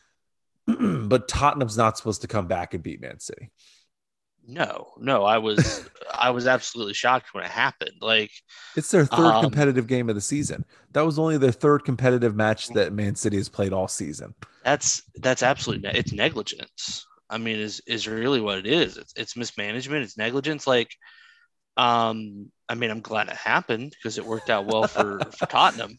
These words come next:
Speaker 1: Anytime Man City loses, women,
Speaker 2: We
Speaker 1: men, uh, youths,
Speaker 2: we,
Speaker 1: I want
Speaker 2: we
Speaker 1: them to
Speaker 2: don't,
Speaker 1: lose
Speaker 2: we
Speaker 1: all
Speaker 2: don't
Speaker 1: the time.
Speaker 2: discriminate. Like, look, we're happy when the men lose. We're happy when the women lose too. All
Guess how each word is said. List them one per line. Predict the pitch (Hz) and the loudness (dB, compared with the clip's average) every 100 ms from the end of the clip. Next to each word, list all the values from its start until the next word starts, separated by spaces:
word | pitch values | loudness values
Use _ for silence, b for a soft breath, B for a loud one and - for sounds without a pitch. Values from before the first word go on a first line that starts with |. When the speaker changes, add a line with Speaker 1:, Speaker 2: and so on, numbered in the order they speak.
| - | 0
Speaker 1:
Anytime | 156 208 208 175 | 2 4 6 6
Man | 156 151 | 6 2
City | 147 147 | 4 4
loses, | 131 123 123 110 104 - _ b b b | 6 6 4 0 -6 -10 _ b b b
women, | 117 135 147 143 135 | 2 6 6 4 0
Speaker 2:
We | - | -8
Speaker 1:
men, | 113 123 123 123 120 b b - | 0 6 6 6 0 b b -20
uh, | - 110 107 - | -12 -10 -10 -14
youths, | - 123 123 139 143 - - - - 247 - 143 _ | -12 -2 6 8 6 2 -6 -6 -8 -18 -20 -20 _
Speaker 2:
we, | 151 175 - | -4 -2 -2
Speaker 1:
I | 104 | -4
want | 131 151 | 0 4
Speaker 2:
we | |
Speaker 1:
them | 226 | 8
to | |
Speaker 2:
don't, | 151 131 | 8 8
Speaker 1:
lose | 120 | 6
Speaker 2:
we | - | 6
Speaker 1:
all | |
Speaker 2:
don't | 254 208 | 6 6
Speaker 1:
the | |
time. | 151 | 2
Speaker 2:
discriminate. | - 165 151 135 120 104 107 | 2 4 4 2 0 -2 -2
Like, | 131 123 | -2 0
look, | 131 113 104 | -2 -2 0
we're | 147 | 2
happy | 190 180 170 156 | 4 4 2 0
when | 139 | 0
the | 123 | -4
men | 113 131 135 | -4 -2 0
lose. | 131 131 131 120 | 0 0 0 0
We're | 151 | 0
happy | 160 - | 0 -2
when | 123 123 | -6 -4
the | 113 113 | -4 -4
women | 123 117 117 | -4 -6 -6
lose | 117 110 | -8 -6
too. | - 123 113 104 113 | -2 -2 0 -4 -2
All | 123 | 2